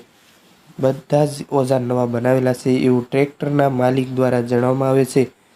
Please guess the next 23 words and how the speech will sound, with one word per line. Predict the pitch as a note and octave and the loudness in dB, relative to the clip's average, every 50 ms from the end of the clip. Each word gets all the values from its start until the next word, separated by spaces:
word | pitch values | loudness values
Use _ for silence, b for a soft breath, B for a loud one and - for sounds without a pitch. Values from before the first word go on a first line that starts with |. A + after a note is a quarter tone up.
| b b b b b | b b b b b
આ | - - C#3+ D3 D3 | -2 0 0 2 2
ઓજાર | D3 D3+ D3+ C#3+ D3 D#3 D3+ D3 C#3+ - - - _ _ _ _ | 2 0 0 0 0 0 0 0 -2 -6 -12 -16 _ _ _ _
તેમજ | - C#3+ C#3+ C#3+ C#3 C3 B2+ C3+ | -4 -2 0 0 0 0 -2 -4
ટ્રેક્ટરની | D3 - - C#3+ C#3 C#3+ C#3+ - - D3 C#3+ D3 D3 D3 C#3+ - | -8 -6 -2 0 0 -2 -2 -6 -6 -4 -2 0 -2 -2 -2 -4
કિંમત | - C#3+ C#3+ D3 C#3+ C#3 C3 B2+ B2 | -4 -2 0 2 2 2 0 -2 -2
જણાવું | - C#3 C#3 D3 C#3+ C3 A#2+ A#2 _ b b b b b b b b b _ - | -2 0 2 2 0 -2 -4 -8 _ b b b b b b b b b _ -6
તો | C#3 C3+ C3+ | -4 -2 -2
આખા | - C3+ C3 - - C#3+ C3 | 0 -2 -2 -2 -2 -2 -2
સેટની | - - D3 C#3+ C#3+ C#3+ - D3+ D3 C#3 C#3+ - | -2 0 0 0 0 0 -2 -2 -2 -2 -2 -2
કિંમત | D3+ D3 C#3+ C3+ B2+ B2 - | -2 -2 0 0 -2 -4 -4
ત્રણ | - C#3+ C#3+ D3 D3 C#3+ | -2 0 0 2 2 2
લાખ | C#3 C#3 C3+ - | 0 0 0 -2
ને | D3+ C3+ | -4 -6
પંદર | B2 - - B2+ C3 C3+ C3+ C3+ C3 | -4 -4 -4 -2 0 2 2 0 0
હજાર | B2+ C3 C3 B2+ | 0 0 0 0
રાખેલી | B2 B2+ B2+ B2+ - E3 D#3 D3+ C3+ - | 2 0 -2 -2 0 0 0 0 0 0
છે, | - C3 A#2 - b b b b b b b b | 0 -2 -2 -2 b b b b b b b b
તેમાં | - D3 D3 D3+ D3+ C#3+ C#3+ | 0 0 2 2 2 0 0
તમને | C#3+ C#3 C#3 C3+ B2+ | 0 -2 0 -2 -2
ફેરફાર | B2 - - C3 C3 C3 - B2+ B2 | -2 0 0 0 0 0 0 -2 -2
કરી | A#2+ - B2+ B2+ B2+ C3 | -2 -2 -2 0 0 0
આપવામાં | C3 B2+ - C#3+ C3 C3+ C3 C3 C3 | 0 -2 -2 -4 -2 0 0 0 0
આવશે. | C3 B2+ - - C#3+ C#3 | 0 0 0 0 0 0